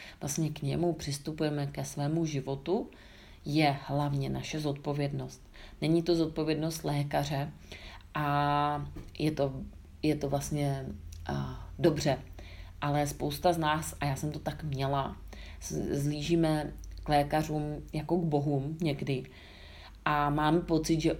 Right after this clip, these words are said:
oni nás mají vyléčit. Oni nám mají dát ty správné léky a my pak budeme zdraví. Až postupem času jsem zjistila, že to tak není, že mu-, je potřeba lékaře a medicínu, klasickou medicínu respektovat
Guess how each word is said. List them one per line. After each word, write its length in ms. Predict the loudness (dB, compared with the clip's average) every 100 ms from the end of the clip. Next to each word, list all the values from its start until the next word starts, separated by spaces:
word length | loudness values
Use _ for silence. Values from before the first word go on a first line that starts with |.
| -2
oni 240 | -2 0 0
nás 220 | -2 -4
mají 220 | -4 -4
vyléčit. 580 | -4 -4 -4 -4 -8 -10 -2
Oni 280 | 2 4 4
nám 220 | 2 2
mají 240 | 2 2
dát 320 | 2 0 -2 -12 -10
ty 100 | -6
správné 520 | -4 4 4 6 4 4
léky 580 | 4 2 0 2 2 0 -4
a 80 | 0
my 140 | 0
pak 180 | 2 2
budeme 340 | 4 4 4 2
zdraví. 420 | 0 -2 -4 -10 -16 -20 -20 -20 -18 -18 -18 -18 -12 -6
Až 180 | -6
postupem 640 | 0 0 0 2 6 6 4
času 420 | 0 -2 -2 -4
jsem 260 | -2 0
zjistila, 600 | 2 0 -2 0 2 2 0
že 100 | -2
to 120 | 2
tak 240 | 2 2
není, 520 | 4 6 6 4 -2 -6 -12 -18 -4
že 160 | 2 2
mu-, 160 | 2 -6 -14 -8 4
je 100 | 4
potřeba 500 | 4 0 0 -2 2
lékaře 760 | 2 2 2 2 2 0 0 -4 -14 -16 -14 -4
a 320 | -2 0 0
medicínu, 600 | 0 0 0 2 2 2
klasickou 460 | 0 -2 -2 0 0
medicínu 500 | 4 2 2 0 2
respektovat 840 | 0 0 -4 -2 -2 0 0 -2